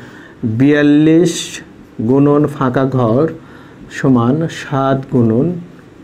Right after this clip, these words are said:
চুয়ান্ন। তাহলে আমরা এখানে ফাঁকা ঘরটা রেখে দেব, আর সাত গুণন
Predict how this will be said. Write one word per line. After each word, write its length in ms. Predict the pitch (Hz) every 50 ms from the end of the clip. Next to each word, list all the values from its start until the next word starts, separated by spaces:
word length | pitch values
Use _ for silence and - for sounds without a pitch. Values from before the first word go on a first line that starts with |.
| - - - - - - - - - -
চুয়ান্ন। 480 | - 135 123 120 113 107 104 101 98 98 95 95 - - - - - - - - - - - - - - - - - - - - - - - - - - - -
তাহলে 320 | 127 123 127 139 143 147 151 156 135
আমরা 160 | 131 139 139 139
এখানে 260 | 131 143 156 151 139 120 123 123 123 - -
ফাঁকা 240 | - 139 135 147 135 127
ঘরটা 240 | 147 147 143 156 165 147 139
রেখে 180 | 127 127 151 143 131
দেব, 140 | 123 107 120 120 156 190 - - - - - - - - - - - - - - - - - 123 117
আর 120 | 113 113 117 120 120 -
সাত 280 | - - 139 139 147 147 143 139
গুণন 300 | 143 143 143 147 143 143